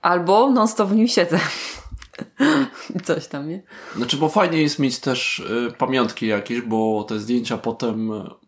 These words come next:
Speaker 2: pobudzają
Speaker 1: na
Speaker 2: te,
Speaker 1: przykład,
Speaker 2: pobudzają
Speaker 1: tak,
Speaker 2: te
Speaker 1: ostatnio,
Speaker 2: wspomnienia.
Speaker 1: słuchaj, mo-, koleż-, byłam u koleżanki i, ym, pokazywałam jej te, y, chciałam jej pokazać zdjęcia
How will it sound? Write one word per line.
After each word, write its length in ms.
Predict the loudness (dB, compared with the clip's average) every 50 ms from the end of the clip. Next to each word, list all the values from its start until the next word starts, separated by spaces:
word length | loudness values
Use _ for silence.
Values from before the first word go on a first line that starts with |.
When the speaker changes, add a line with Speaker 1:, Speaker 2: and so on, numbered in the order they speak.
| -20 -10 _
Speaker 2:
pobudzają 520 | -2 -2 0 2 4 4 4 4 4 2
Speaker 1:
na 60 | 2
Speaker 2:
te, 120 | 2 0 0
Speaker 1:
przykład, 180 | 2 2 2
Speaker 2:
pobudzają 300 | 4 4 4 2 2 2 2
Speaker 1:
tak, 60 | 2
Speaker 2:
te 40 | 2 2
Speaker 1:
ostatnio, 140 | 4 2 2
Speaker 2:
wspomnienia. 360 | 2 0 0 4 4 4 4
Speaker 1:
słuchaj, 140 | 4 2 0
mo-, 20 | 2
koleż-, 280 | 2 2 2 2 0 0
byłam 220 | 0 0 0 0
u 40 | -2
koleżanki 680 | -2 -2 -2 0 0 0 0 0 -2 -2 -4 -6 -4 -2
i, 400 | 0 0 0 0 0 0 -2 -2 -4
ym, 400 | -6 -4 -4 -4 -2 -4 -4 -6
pokazywałam 640 | -8 -8 -6 -6 -6 -6 -6 -4 -2 0 0 0
jej 180 | 0 0 -2 -2 -4
te, 260 | -4 -4 -4 -4 -6 -10 _ _ _ -20 -20 -20 -20 -18 -16 -16 -16 -18 -20 _ -10 -4 -2 -2 0 0 0
y, 20 |
chciałam 240 | 0 2 2 4 4
jej 60 | 4 2
pokazać 400 | 0 -2 0 2 2 2 2 2
zdjęcia 540 | 2 2 2 2 2 2 2 2 2 2